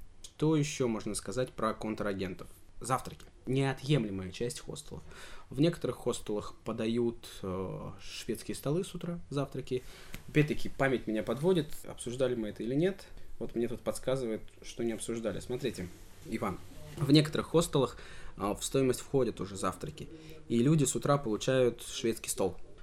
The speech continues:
То есть с семи там, до девяти администратор насыпает дешёвые хлопушки, деш-, кладёт дешёвый йогурт,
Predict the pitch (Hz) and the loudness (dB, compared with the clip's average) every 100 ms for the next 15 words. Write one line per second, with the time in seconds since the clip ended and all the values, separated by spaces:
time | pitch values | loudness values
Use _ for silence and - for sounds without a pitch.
0 | - 110 110 - - - 131 135 120 - | -4 0 0 0 0 4 6 6 6 2
1 | 107 107 113 110 113 - 131 113 110 110 | 2 2 0 0 0 2 4 4 2 2
2 | - 120 120 110 104 - 113 107 98 104 | 2 2 2 0 -2 -2 0 2 2 0
3 | - 117 104 - 170 214 170 - 143 135 | 2 2 2 4 2 4 0 0 -2 0
4 | 117 - - 123 123 113 90 - 107 107 | -2 -2 0 2 4 2 0 4 6 8
5 | 170 185 156 151 | 6 6 4 4